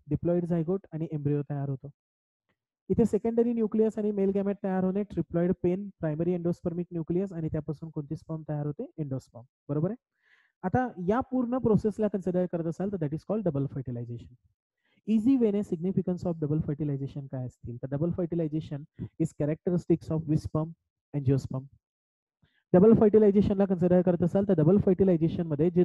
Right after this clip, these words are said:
दोनही male gametes येतात ते दोन्ही male गॅमेट utilize केले जातात. Double fertilization जेव्हा तुम्ही consider करता तेव्हा double fertilization मध्ये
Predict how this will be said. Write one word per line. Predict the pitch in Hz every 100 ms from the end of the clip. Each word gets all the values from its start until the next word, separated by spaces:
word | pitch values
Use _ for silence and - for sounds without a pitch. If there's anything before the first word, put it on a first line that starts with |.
| 143
दोनही | 156 160 180 185 247
male | 226 190 180
gametes | 160 160 -
येतात | 156 151 -
ते | 170
दोन्ही | 151 160 196
male | 160
गॅमेट | 156 151 165
utilize | 147 131 139 139 -
केले | 139 131
जातात. | 131 127 - _ _ _ _ _ _ _ -
Double | 165 208
fertilization | 208 190 196 190 190 180 185
जेव्हा | 180 175
तुम्ही | 175 180
consider | 170 175 170 175
करता | 165 151
तेव्हा | 160 156
double | 147 165
fertilization | 185 180 185 180 165 170 175
मध्ये | 165 143